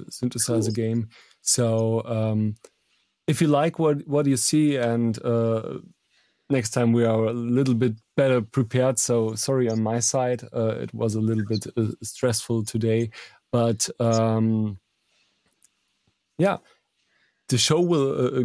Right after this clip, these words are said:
Speaker 1: go on, and we
Speaker 2: Mm.
Speaker 1: have a big, uh, birthday raffle the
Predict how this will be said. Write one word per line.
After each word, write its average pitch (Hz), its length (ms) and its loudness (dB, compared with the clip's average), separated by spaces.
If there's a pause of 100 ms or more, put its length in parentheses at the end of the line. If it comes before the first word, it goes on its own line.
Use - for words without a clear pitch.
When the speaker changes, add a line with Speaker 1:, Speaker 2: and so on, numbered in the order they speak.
(120)
Speaker 1:
go 117 80 4
on, 143 480 -2
and 127 340 0
we 120 80 0
Speaker 2:
Mm. 113 120 -2
Speaker 1:
have 120 120 -4
a 117 280 -2
big, 156 420 -2 (220)
uh, 127 340 2 (680)
birthday 151 260 2
raffle 117 480 0 (300)
the 117 80 2